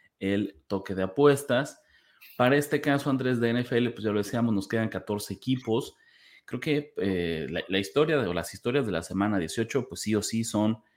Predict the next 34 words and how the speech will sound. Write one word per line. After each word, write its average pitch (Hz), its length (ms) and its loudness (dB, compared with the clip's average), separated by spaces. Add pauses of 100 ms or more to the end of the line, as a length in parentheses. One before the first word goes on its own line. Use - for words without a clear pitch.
(260)
aquellos 107 440 -2
partidos 101 500 -2
que 92 120 -8
definieron 110 840 2
y 131 40 2
que 95 120 -6
le 90 60 -2
dieron 98 280 0
forma 107 500 2
a 95 340 -2
cómo 101 260 -2
se 95 100 -12
van 90 160 -4
a 90 60 -8
jugar 85 400 -4 (520)
los 85 240 -4
playoffs. 107 680 2
Hubo 92 240 2
drama, 113 480 2 (280)
¿no? 110 180 -2
Creo 104 160 -8
que 98 80 -2
esa 95 180 -6
parte 90 280 -2
no, 92 260 0
no 92 160 -2
nos 92 160 -4
faltó 87 420 0
emoción, 135 540 4
no 98 140 0
nos 90 180 -2
faltó 90 460 0
finales 87 500 0
cerrados. 135 560 2